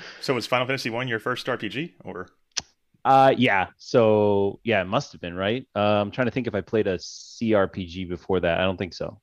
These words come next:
Speaker 2: So, yeah, I think Final Fantasy one was my first R P G,
Speaker 1: Ah.
Speaker 2: um,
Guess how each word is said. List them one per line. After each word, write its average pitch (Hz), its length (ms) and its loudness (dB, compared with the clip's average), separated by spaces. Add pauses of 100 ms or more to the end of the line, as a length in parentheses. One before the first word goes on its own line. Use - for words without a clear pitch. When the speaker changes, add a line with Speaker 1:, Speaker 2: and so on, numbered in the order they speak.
Speaker 2:
So, - 140 -2
yeah, 101 160 6
I 98 60 4
think 98 180 -6
Final 98 200 -2
Fantasy 95 280 -10
one 85 240 -4
was 82 140 -8
my 87 120 -10
first 80 300 -16
R 71 80 -10
P - 140 -18
G, - 260 -18 (480)
Speaker 1:
Ah. 92 200 -6
Speaker 2:
um, - 180 -16